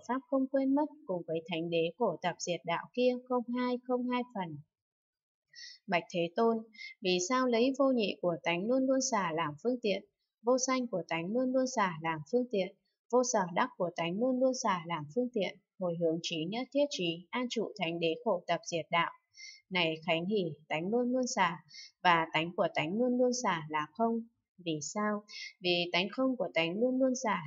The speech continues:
cùng với thánh đế khổ tập diệt đạo kia, không hai, không hai phần. Này Khánh Hỷ, do đó nên nói là lấy vô nhị của pháp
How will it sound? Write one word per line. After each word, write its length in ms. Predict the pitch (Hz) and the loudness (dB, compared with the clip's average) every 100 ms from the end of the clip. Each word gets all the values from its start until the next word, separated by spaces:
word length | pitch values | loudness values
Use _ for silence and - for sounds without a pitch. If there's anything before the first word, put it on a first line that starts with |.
| - | -8
cùng 200 | - 175 165 | -2 -2 2
với 160 | 170 170 | -2 0
thánh 220 | 175 180 | -4 -2
đế 160 | 185 233 | -2 0
khổ 180 | 233 180 - | -2 -2 -2
tập 140 | 160 | -4
diệt 200 | - 170 - | -4 -6 -4
đạo 200 | 165 - - | -4 -4 -2
kia, 240 | 240 247 247 | 2 2 0
không 280 | 247 247 233 | -2 -2 0
hai, 240 | 240 240 240 | -2 -4 -4
không 280 | 247 247 233 | -4 -2 -2
hai 140 | 240 - | -4 -4
phần. 220 | 185 160 147 - - - - | -8 -8 -14 -18 -16 -16 -4
Này 240 | 185 170 151 | 2 2 0
Khánh 200 | 170 165 | -2 -2
Hỷ, 280 | 190 196 151 143 | 0 0 -2 -2
do 140 | 220 233 | 0 2
đó 300 | 185 156 175 208 | 2 2 0 -2
nên 200 | 240 214 | -2 -2
nói 240 | 160 160 | -2 -2
là 140 | 202 | -2
lấy 200 | 180 156 160 | -2 -4 0
vô 160 | 240 | 2
nhị 240 | 240 208 - | 2 0 -2
của 180 | 170 156 143 | -4 -6 -4
pháp 120 | 240 | -6